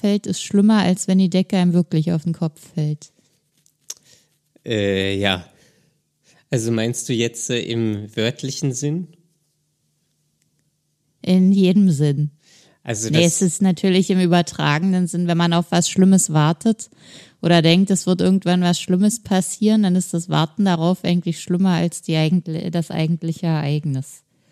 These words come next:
Speaker 2: Aber du meinst jetzt schon, dass, äh, quasi die We-, Decke der Wohnung runterfällt?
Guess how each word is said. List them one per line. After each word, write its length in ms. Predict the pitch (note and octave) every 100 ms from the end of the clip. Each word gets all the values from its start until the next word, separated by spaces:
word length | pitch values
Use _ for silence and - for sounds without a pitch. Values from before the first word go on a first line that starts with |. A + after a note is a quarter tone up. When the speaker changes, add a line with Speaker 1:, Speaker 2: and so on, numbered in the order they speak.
| _ _ _ _ _ _
Speaker 2:
Aber 280 | A#2 A#2 A2+
du 120 | A2+
meinst 340 | A2+ A#2 B2 -
jetzt 200 | A2+ -
schon, 360 | C3 C3 C3
dass, 340 | B2 A2+ - -
äh, 320 | - - - -
quasi 360 | - A2+ G#2+ G#2
die 180 | A2 G#2
We-, 140 | A2+
Decke 380 | - B2+ - B2
der 260 | A#2 G#2
Wohnung 320 | A2 B2 C3 B2
runterfällt? 760 | A#2 A2 G#2+ - G2+ F2 -